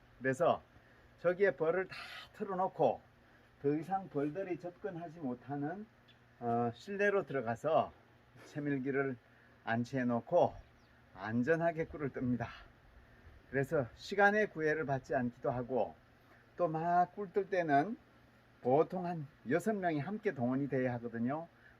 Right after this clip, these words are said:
벌 터는 사람, 그 다음에 또 운반하는 사람, 또 그 밀도하는 사람,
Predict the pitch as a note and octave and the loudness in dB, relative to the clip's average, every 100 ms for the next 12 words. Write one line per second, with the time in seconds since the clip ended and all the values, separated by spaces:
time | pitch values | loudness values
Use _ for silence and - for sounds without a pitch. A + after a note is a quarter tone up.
0 | - C3 C3 - C#3+ C#3+ C#3+ B2 C#3 C#3+ | 0 2 2 -4 -4 -2 -2 -2 0 2
1 | C#3+ D3 D3 - - - - - C#3 D3 | 2 -2 -10 -14 -20 -20 -12 4 4 4
2 | C#3+ C#3 B2 - D3 C3+ A#2+ B2+ C#3+ D3 | 0 -2 -4 -2 0 2 2 4 4 4
3 | C#3+ C#3+ B2 C#3+ C#3+ D3 D3 C#3 - - | -2 -2 -4 0 2 2 -4 -12 -20 -20
4 | - - C#3+ C#3+ D3 - - - - C3+ | -20 -2 2 4 4 0 -12 -2 0 4
5 | C3 B2+ - - A#2 - C#3 C3+ C#3+ C#3 | 4 2 0 -2 2 4 4 4 0 0
6 | - C#3+ C#3 | 2 2 0